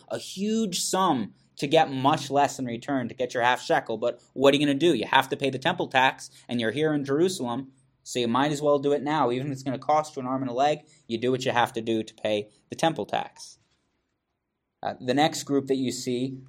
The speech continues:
are the, uh, the buyers and the sellers, right? Uh, the Jews knew that there were rigorous restrictions on the animals to be sacrificed.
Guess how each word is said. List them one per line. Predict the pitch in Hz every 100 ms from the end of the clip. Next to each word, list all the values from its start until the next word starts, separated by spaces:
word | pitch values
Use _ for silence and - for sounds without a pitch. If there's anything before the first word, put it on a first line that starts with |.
| -
are | - 113
the, | 113 117 113
uh, | 113 113
the | 123
buyers | - 110 147 151 143
and | 143 135
the |
sellers, | 135 151 143 98 80 -
right? | 120 131 180 - _ _ _ _ _ _ _ _ _ _ _ _ _ _
Uh, | 127
the | 123 135
Jews | 131 147 180 170
knew | 151 160 156 127 - - - -
that | 123 131
there | 135
were | 123 117
rigorous | 117 151 160 147 -
restrictions | 131 127 - 147 - 113 107
on | 110
the | 113
animals | 123 123 117 110
to | -
be | 107
sacrificed. | - 104 - - - - - -